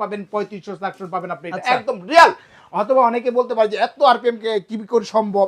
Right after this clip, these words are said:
Speaker 1: এত সাকশন কি করে সম্ভব, একদম প্র্যাকটিক্যাল আজকে দেখাবো, প্র্যাকটিক্যাল দেখাবো আজকে,
Speaker 2: আচ্ছা,
Speaker 1: দেখাবো, প্র্যাকটিক্যাল
Speaker 2: প্র্যাকটিক্যাল
Speaker 1: দেখাবো,
Speaker 2: দেখাবো, আচ্ছা।
Speaker 1: একদম প্র্যাকটিক্যাল। এটা
Speaker 2: আচ্ছা।
Speaker 1: সেন্সর প্লাস টাচ, দুইটা ভেন্ডি কিন্তু কাজ করতে পারবেন আপনি এখানে।
Speaker 2: আচ্ছা, কোন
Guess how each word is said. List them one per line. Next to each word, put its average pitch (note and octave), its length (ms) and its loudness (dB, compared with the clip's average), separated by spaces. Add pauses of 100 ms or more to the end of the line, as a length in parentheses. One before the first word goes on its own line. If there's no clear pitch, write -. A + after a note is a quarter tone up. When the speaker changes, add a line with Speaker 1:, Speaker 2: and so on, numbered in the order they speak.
(100)
Speaker 1:
এত G3 80 -12 (120)
সাকশন B3+ 280 -6
কি A#3+ 140 -6
করে B3 120 4 (100)
সম্ভব, G3 220 -2 (400)
একদম G3+ 240 -6
প্র্যাকটিক্যাল B3 440 2
আজকে A#3 180 -8
দেখাবো, G3 260 2
প্র্যাকটিক্যাল D4 540 6
দেখাবো B3 260 6
আজকে, A3+ 80 0
Speaker 2:
আচ্ছা, G3 180 2
Speaker 1:
দেখাবো, E3+ 140 0 (140)
প্র্যাকটিক্যাল A#3+ 340 4
Speaker 2:
প্র্যাকটিক্যাল B3+ 220 6
Speaker 1:
দেখাবো, - 20 2
Speaker 2:
দেখাবো, F#3 220 -6
আচ্ছা। A#3+ 160 6
Speaker 1:
একদম C#4+ 240 0
প্র্যাকটিক্যাল। G#3+ 420 -4 (420)
এটা G#3 140 0
Speaker 2:
আচ্ছা। - 120 -10
Speaker 1:
সেন্সর A#3 320 2 (100)
প্লাস G#3 260 2
টাচ, G#3+ 180 4 (160)
দুইটা A3+ 280 2
ভেন্ডি A3+ 260 0
কিন্তু A3 220 -8
কাজ G3 180 4
করতে G3 200 -2
পারবেন F3+ 220 2
আপনি D3+ 160 -8
এখানে। C3+ 220 -14
Speaker 2:
আচ্ছা, F#3 240 -10
কোন C4+ 80 -4